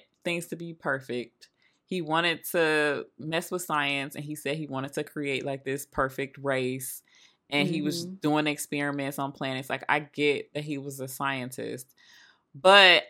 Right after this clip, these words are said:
Speaker 1: I felt like there was more to him, and I needed, like, a little, like, two or three more lines of exposition in order for him to connect to me. Because with Thanos,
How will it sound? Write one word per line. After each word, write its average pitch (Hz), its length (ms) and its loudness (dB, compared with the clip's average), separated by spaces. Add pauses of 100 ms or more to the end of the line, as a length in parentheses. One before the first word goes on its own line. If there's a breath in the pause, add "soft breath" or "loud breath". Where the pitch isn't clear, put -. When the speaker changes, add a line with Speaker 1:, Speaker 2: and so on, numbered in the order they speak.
Speaker 1:
I 180 120 12
felt 190 260 8
like 170 180 6
there 170 140 4
was 170 200 0
more 160 280 0
to 165 240 -4
him, 165 260 -4
and 151 140 2
I 156 100 6
needed, 151 400 -2
like, 139 200 0
a 139 80 -2
little, 143 280 0
like, 135 200 -4
two 175 200 -4
or 170 60 0
three 156 180 -8
more 143 240 -12
lines 139 320 -2
of 135 140 -10
exposition 135 680 -6
in 123 100 -6
order 135 240 -2
for 139 320 -4
him 143 240 -8
to 139 120 -8
connect 139 540 0 (320)
to 160 120 0
me. 123 400 -6 (400 soft breath)
Because 156 480 2 (160)
with 151 280 0
Thanos, 165 760 4